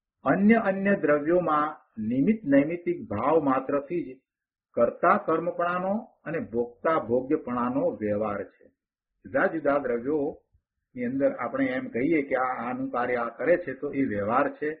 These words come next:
અને એ અસદભૂત વ્યવહાર છે, કેમ કે એમ થતું નથી. અહીંયા આ જ પાના ઉપર, ત્રણસો સત્તર પાના ઉપર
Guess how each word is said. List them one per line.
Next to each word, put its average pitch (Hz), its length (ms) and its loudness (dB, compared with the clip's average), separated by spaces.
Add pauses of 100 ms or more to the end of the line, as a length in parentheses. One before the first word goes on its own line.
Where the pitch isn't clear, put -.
(360)
અને 139 120 0
એ 143 120 0 (180)
અસદભૂત 139 680 4
વ્યવહાર 113 420 2
છે, - 180 -12
કેમ - 220 -4
કે 143 140 -4
એમ 127 200 0
થતું 113 360 -8
નથી. - 320 -10 (3000)
અહીંયા 120 340 0
આ 135 140 2
જ 123 60 0
પાના 120 340 0
ઉપર, - 180 0
ત્રણસો 117 320 -2
સત્તર 107 320 -2
પાના 110 280 -2
ઉપર 143 160 -4